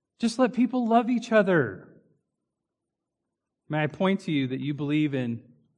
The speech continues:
a hypothesis that either the Big Bang was a story of something uncaused causing something, or that you believe that this simple timeless point caused reality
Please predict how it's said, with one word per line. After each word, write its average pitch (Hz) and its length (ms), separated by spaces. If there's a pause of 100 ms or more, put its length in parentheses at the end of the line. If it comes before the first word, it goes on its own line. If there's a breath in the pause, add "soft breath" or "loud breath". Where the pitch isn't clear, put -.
(1400)
a 123 100
hypothesis 139 800
that 135 160
either 139 260
the 127 100
Big 143 300
Bang 147 260
was 127 140
a 120 60
story 120 640 (400 soft breath)
of 123 120
something 143 420
uncaused 143 600
causing 160 420
something, 117 520 (880)
or 160 140
that 165 240
you 180 80
believe 156 380
that 135 480
this 139 360 (360)
simple 180 440
timeless 151 520
point 180 440
caused 117 420
reality 113 500